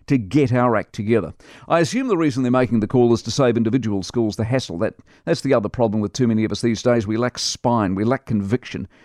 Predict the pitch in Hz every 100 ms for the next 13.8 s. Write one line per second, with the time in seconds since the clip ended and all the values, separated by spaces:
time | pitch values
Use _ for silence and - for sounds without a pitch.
0 | _ - 113 151 131 117 107 101 107 113
1 | 110 113 110 95 147 160 147 139 135 117
2 | 123 95 110 117 117 98 107 107 - 120
3 | 117 - - 127 120 104 104 95 120 107
4 | 101 104 117 117 117 104 98 113 110 110
5 | 95 113 110 101 110 107 - 147 - -
6 | - - - 180 180 185 131 131 120 117
7 | 117 101 135 113 73 - - 151 214 202
8 | 110 131 - - - - - 160 180 123
9 | 113 104 139 123 143 135 127 110 123 139
10 | - 110 139 127 117 120 113 117 107 104
11 | 123 113 - _ _ - 165 143 165 135
12 | 139 - - 160 135 - 165 135 190 147
13 | - 143 143 - 135 165 - -